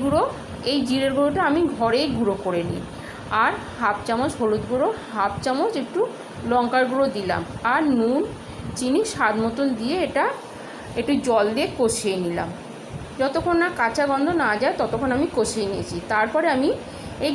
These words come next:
গাঠি কচুটা আর একটু নুন হলুদ দিয়ে না একটু একটা প্রেশারে সিটি দিয়ে নিয়েছিলাম। যেহেতু আমার সুগার আছে, মাটির তলার জিনিস, আলু, কচু,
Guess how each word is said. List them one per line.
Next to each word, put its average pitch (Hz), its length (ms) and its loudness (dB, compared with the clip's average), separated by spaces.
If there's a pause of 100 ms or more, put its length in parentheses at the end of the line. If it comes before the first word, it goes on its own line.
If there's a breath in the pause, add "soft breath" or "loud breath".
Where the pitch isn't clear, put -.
গাঠি 220 300 2
কচুটা 339 380 0
আর 254 120 4
একটু 240 200 -2
নুন 226 200 2
হলুদ 240 260 0
দিয়ে 285 200 2
না 403 60 2 (420 loud breath)
একটু 240 140 -4 (100)
একটা 226 260 0
প্রেশারে 233 420 0
সিটি 220 300 -4
দিয়ে 220 200 2
নিয়েছিলাম। 180 540 -2 (680 loud breath)
যেহেতু 294 300 2
আমার 320 200 0
সুগার 262 280 2 (120)
আছে, 233 180 0 (140)
মাটির 214 320 -2
তলার 226 260 4 (100)
জিনিস, 214 340 2 (200)
আলু, 208 260 2 (140)
কচু, 202 360 0